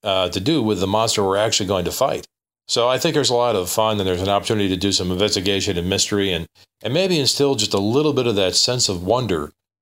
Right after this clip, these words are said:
back into the players that maybe they don't necessarily have because they spent their entire playing careers fighting monsters and just killing them. Anyway, one more little thought about this, and that is, uh,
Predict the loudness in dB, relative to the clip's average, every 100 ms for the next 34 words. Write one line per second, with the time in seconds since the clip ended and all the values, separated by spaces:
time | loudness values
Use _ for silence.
0 | _ -2 -2 -2 -2 -2 -2 0 0 0
1 | 0 0 -2 0 0 0 0 0 0 0
2 | 0 -2 -2 0 0 0 0 0 0 -2
3 | -2 0 0 0 -4 _ _ _ -4 -2
4 | 0 0 0 0 0 0 2 2 0 0
5 | 0 -2 -2 -2 0 0 0 0 0 0
6 | 0 0 -2 -2 -2 -2 -2 -2 -8 -16
7 | -20 _ _ _ _ _ _ -4 0 0
8 | 0 0 0 0 0 2 0 0 0 2
9 | 0 0 0 0 0 0 0 0 0 0
10 | 0